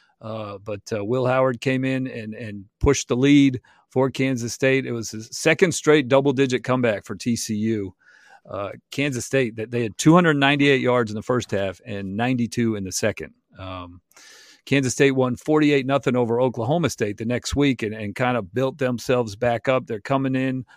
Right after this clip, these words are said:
on a, uh, three-game win streak. T C U, obviously twelve and oh, uh, and will,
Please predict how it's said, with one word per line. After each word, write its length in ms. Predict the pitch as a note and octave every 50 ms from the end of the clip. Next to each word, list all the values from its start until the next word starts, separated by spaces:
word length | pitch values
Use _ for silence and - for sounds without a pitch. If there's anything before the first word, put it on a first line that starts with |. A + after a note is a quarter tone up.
| - - - _
on 200 | - A2+ A2+ A#2
a, 260 | A2+ G#2+ G#2+ G#2+ G#2 G#2
uh, 200 | G2+ F#2+ F#2+ - _ -
three-game 500 | D3 D3 D3 D3 C3+ C#3+ C#3 C#3 C3 B2+
win 180 | C3+ C#3 C#3
streak. 540 | B2+ - - - C#3+ C#3 C3+ B2 - - -
T 180 | - - C3 C3
C 160 | - - C3
U, 260 | C3+ C#3 C#3 C3+ B2+
obviously 500 | - A2+ A#2+ A#2+ B2+ A2+ - - B2+ B2
twelve 320 | G#2+ - A2+ A2+ A2+ A2+ A2
and 100 | A2 A2
oh, 320 | A2+ A2+ A2+ A2+ G#2+ A2 - _ -
uh, 320 | G#2+ G2 G2 G2 G2 F#2 F2+ _ _ _ _ _ _ _ -
and 120 | G#2 G#2
will, 140 | G#2+ G#2 G2